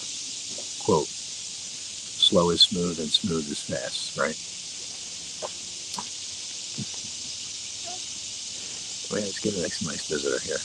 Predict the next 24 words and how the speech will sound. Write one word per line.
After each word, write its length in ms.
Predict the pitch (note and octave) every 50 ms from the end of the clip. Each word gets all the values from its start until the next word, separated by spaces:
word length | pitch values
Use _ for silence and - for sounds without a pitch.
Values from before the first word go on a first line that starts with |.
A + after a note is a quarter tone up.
| - -
today. 220 | - - B1 C2+ -
So 1500 | - - - - - - - - - - - - - - - - - - - - - - - - - - - - G2+ F2+
this 180 | F#2 - -
has 100 | - -
been 200 | - G#2 F#2 E2+
great. 360 | E2 - G2 F#2 F#2 F#2 F2+
I'm 120 | D#2 D2+ -
glad 280 | - - F2 F2 E2
you're, 140 | E2 E2 D#2+ - - -
you're 240 | - G2 - F2 D#2+
here. 360 | - - F#2 F#2 F2 F2 D#2+
And 100 | D2 D#2
if 140 | D#2+ - -
you're, 280 | F2 D#2 D#2 D2+ D2
uh, 200 | D#2 D#2 D2+ D2 - - - - -
on 160 | E2+ E2+ E2
the 80 | D#2+ D2
podcast, 720 | - - - F2+ F2+ - - - G2 F2+ E2+ - - -
welcome. 420 | E2+ E2 E2+ E2+ - - F2 F2
If 220 | G2 - - - -
you're 120 | E2+ D#2+
on 120 | D2 C#2+ D2+
Roku, 460 | E2 F2 E2+ - - - G2+ E2+ E2 D2
welcome. 360 | D2 C#2+ - - - F2